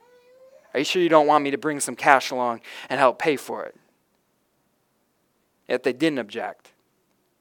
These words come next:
They didn't ask for clarification. They just did it. Jesus said, "Go, find a donkey, untie it, bring it back," and they did it. They obeyed him without objection.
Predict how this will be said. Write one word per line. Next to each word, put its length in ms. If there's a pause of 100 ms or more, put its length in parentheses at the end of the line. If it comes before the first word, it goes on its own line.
(240)
They 140
didn't 220
ask 420
for 100
clarification. 960 (800)
They 80
just 340
did 180
it. 160 (1120)
Jesus 300
said, 240
"Go, 320 (160)
find 220
a 40
donkey, 360
untie 340
it, 120
bring 180
it 100
back," 300 (360)
and 140
they 100
did 280
it. 180 (1600)
They 180
obeyed 440
him 340 (500)
without 440 (120)
objection. 720